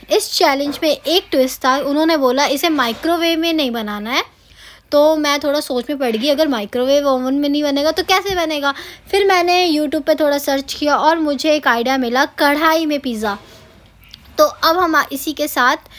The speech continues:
ये जो आपको दिख रहा है चीज़ बर्स्ट पिज़्ज़ा, इसमें literally बहुत ज़्यादा चीज़, मतलब बहुत ही यम्मी बना था ये। तो अब हम स्टार्ट करते हैं और वीडियो को और बनाते हैं ये पिज़्ज़ा। तो सबसे पहले मैंने एक बाउल में थोड़ा अनियन, कैप्सिकम और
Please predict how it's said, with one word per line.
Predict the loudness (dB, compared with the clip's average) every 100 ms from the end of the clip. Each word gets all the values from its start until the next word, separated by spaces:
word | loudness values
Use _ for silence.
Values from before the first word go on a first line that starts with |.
| -20 -10 -4
ये | 0 0
जो | 2 4
आपको | 2 0 -6 -8
दिख | -4 -4 -4 -2
रहा | -2
है | -2
चीज़ | -4 -2 -2 -2 -4
बर्स्ट | -4 -4
पिज़्ज़ा, | -6 -4 0 -2 -2 -16 -10 -2
इसमें | 4 6
literally | 4 2 2 4 2 0
बहुत | -4 0 2
ज़्यादा | 4 2 0
चीज़, | -2 -4 -4 -6 -8 -10 -10 -10
मतलब | -6 -4 -4 2
बहुत | 2 4 4 2
ही | 0 0
यम्मी | -2 -2
बना | -2 -2
था | -2
ये। | 2 2 2 -4 -20 -2
तो | 2
अब | 2 0
हम | 0 -2
स्टार्ट | -2 0 2 0 -2
करते | -2 0
हैं | 0 0
और | -2
वीडियो | -2 0 2 2
को | 4 2 0 0
और | 0
बनाते | 0 -2 -4 -6 -4
हैं | -2 -4 -6 -10 -2
ये | 0
पिज़्ज़ा। | 0 -2 -2 -6 -14 -8 -2
तो |
सबसे | 2 2 2
पहले | 2 2
मैंने | 2 0 0
एक | 2
बाउल | 2 2
में | 0 0
थोड़ा | 2
अनियन, | 2 0 -2 -2 -2 -2
कैप्सिकम | 0 0 0 -12 -8 -6 -6
और | -4 -6